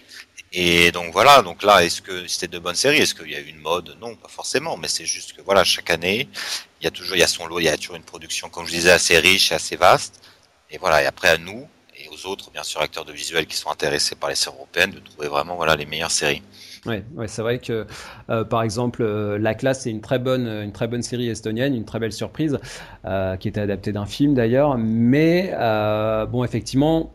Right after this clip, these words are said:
Speaker 2: il faut pas s'attendre derrière à ce qu'il y ait, euh, quinze séries estoniennes de ce niveau-là, parce que évidemment, euh, c'est un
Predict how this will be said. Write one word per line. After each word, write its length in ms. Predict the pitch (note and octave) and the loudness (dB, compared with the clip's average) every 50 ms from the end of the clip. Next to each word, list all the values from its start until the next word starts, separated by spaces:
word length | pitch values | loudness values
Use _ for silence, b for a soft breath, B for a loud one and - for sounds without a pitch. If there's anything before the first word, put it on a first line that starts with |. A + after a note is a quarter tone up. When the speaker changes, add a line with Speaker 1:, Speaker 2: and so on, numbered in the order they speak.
| _ - - | _ -18 -18
Speaker 2:
il 60 | - | -8
faut 100 | - A2+ | -8 -2
pas 120 | - B2+ | -2 -2
s'attendre 540 | B2 - B2 A#2 - C#3 D#3 D#3+ C#3 A#2+ A2 | 0 2 0 0 2 0 0 0 0 0 -2
derrière 380 | G2+ A2 G#2+ G#2 A2+ C3 D3 C#3+ | -2 -2 -2 -2 0 0 2 2
à 80 | A#2+ | 0
ce 80 | G2+ - | -2 -4
qu'il 160 | - - G2+ | -12 -16 -8
y 160 | G2+ A2+ B2+ | -4 -2 0
ait, 120 | C#3 D3 C#3+ | 2 2 2
euh, 360 | B2 G#2+ G#2 G2+ G2+ G2+ G2 G2+ - | 0 0 -2 -4 -6 -6 -8 -6 -2
quinze 200 | C#3 C3+ B2+ - | -2 -2 -2 -4
séries 360 | - - B2 A2+ B2 C3 B2+ | -4 -4 -4 -2 -2 -2 -4
estoniennes 440 | A2+ - - A2 A2 A#2 B2+ B2+ A#2+ | -4 -4 -4 -4 -2 0 0 0 -2
de 100 | A#2 G#2+ | -2 -4
ce 120 | - A#2 | -4 -6
niveau-là, 320 | G#2+ A2 C3 C#3+ D3+ B2+ | -4 0 2 2 2 2
parce 220 | - G#2+ G2 - - | 0 -4 -8 -8 -4
que 100 | - B2+ | -2 0
évidemment, 600 | B2 A#2 G2 G2 G#2 G2+ A2 A#2 C3 C#3+ C#3 A#2+ | 0 0 -2 -6 -6 -6 -4 -2 -2 0 0 0
euh, 40 | G#2 | -2
c'est 240 | - - - - | -4 -6 -8 -8
un 100 | G2+ F#2+ | -10 -10